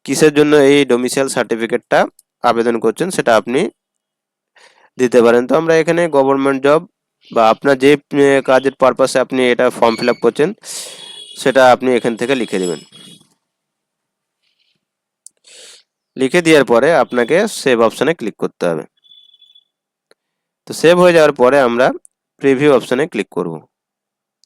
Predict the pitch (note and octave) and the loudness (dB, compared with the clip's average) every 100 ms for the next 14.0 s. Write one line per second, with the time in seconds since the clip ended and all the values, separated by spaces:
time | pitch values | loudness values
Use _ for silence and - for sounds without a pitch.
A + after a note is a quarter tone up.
0 | _ _ _ _ _ _ C#3+ E3+ F#3+ F3+ | _ _ _ _ _ _ 2 4 4 4
1 | F#3 F3 D#3+ D3 - C3+ C3 B2+ B2+ C#3 | 0 -2 -2 -6 -2 0 2 0 -2 -4
2 | C#3 B2 A#2+ C3 C3 A#2+ B2+ C3 B2 B2+ | -2 -4 -2 -6 -4 -4 -2 -2 -2 -4
3 | - A2 G2+ - G#2 G2+ G#3+ E4+ _ _ | -2 -4 -2 -2 -2 -4 -10 -12 _ _
4 | _ _ _ _ _ _ _ _ _ _ | _ _ _ _ _ _ _ _ _ _
5 | - C#3+ C#3+ D#3 C#3+ C#3+ C#3+ C3 - C3 | -2 0 2 2 0 0 -2 -4 0 -2
6 | A2 A#2+ A2+ G2 - G#2 A#2 G3 - - | 0 -2 -4 -4 -4 -4 -2 -2 -4 0
7 | C3+ C3 C3 C3 C#3+ C#3 C#3+ C3+ C3 D3+ | 2 2 2 0 0 -2 0 0 -2 -4
8 | - C#3+ C3 - C3 B2+ B2+ C3+ D3 C#3+ | -4 -6 -2 -2 0 0 0 0 0 0
9 | D3 C#3+ D3 D#3 C#3 C3 B2 B2+ B2+ B2 | 0 0 0 -2 0 0 2 2 2 0
10 | B2 C3 F3 D3 A#2 B2+ - G#2+ F#2+ - | 0 0 0 -2 0 -2 0 -2 -2 -4
11 | G2 F#2 F#2 _ _ _ - - - _ | -8 -8 -12 _ _ _ -20 -20 -20 _
12 | C#3+ F3 F3+ F3+ D#3 D3+ F3+ C3 A#2 A#2 | 4 4 4 0 2 2 2 0 2 2
13 | A#2 - B2 A2+ B2+ G2+ F#2+ - F2+ F2 | 2 0 -4 -4 -8 -8 -8 -6 -6 -8